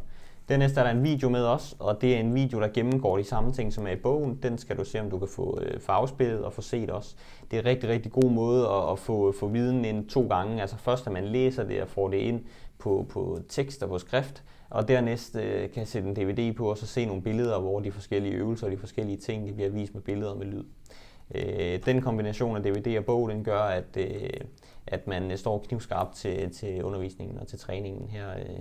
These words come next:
i vores lokaler. Sidst men ikke mindst, så er der det med, vi kalder for en slate. Det er en tavle, en plastiktavle,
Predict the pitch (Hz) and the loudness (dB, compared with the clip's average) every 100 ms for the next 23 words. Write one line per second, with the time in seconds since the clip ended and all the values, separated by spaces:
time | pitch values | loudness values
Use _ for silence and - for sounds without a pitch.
0 | 98 - - - - 107 95 - - - | -12 -16 -20 -20 -12 -8 -6 -8 -10 -10
1 | 107 - - - - - - - - - | -12 -16 -18 -18 -20 -18 -18 -18 -20 -20
2 | - - - - - - 139 127 110 113 | -18 -16 -16 -18 -18 0 2 4 4 4
3 | 131 131 - 110 101 110 107 98 95 92 | 4 2 2 2 4 4 4 2 0 0
4 | 90 92 - 104 117 113 - 95 80 73 | -2 -6 -2 0 0 -2 -4 -2 -2 -4
5 | 87 90 104 127 101 117 127 117 - - | 0 4 4 4 0 -2 -2 -2 -4 0
6 | 92 127 | 2 2